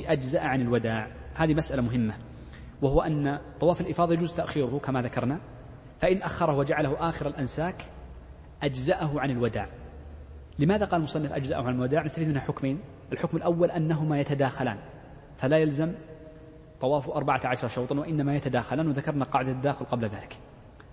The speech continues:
الأمر الثاني، طبعا ما دليل التداخل هنا في هذا الحديث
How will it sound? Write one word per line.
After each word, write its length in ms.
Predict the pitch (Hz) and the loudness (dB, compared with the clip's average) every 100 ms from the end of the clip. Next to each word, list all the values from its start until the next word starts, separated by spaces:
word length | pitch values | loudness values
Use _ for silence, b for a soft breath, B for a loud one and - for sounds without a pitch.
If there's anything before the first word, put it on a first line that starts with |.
| - - - - | -20 -20 -14 -4
الأمر 260 | 143 202 196 | 0 2 2
الثاني، 380 | - 151 139 180 - - - | 2 0 0 -4 -14 -8 -2
طبعا 120 | 135 | 2
ما 120 | 156 | 4
دليل 160 | 156 135 | 4 2
التداخل 400 | - 131 - 120 | 2 0 0 -2
هنا 160 | 127 | -2
في 100 | 127 | -2
هذا 100 | 123 | -4
الحديث 220 | - 135 | 0 -2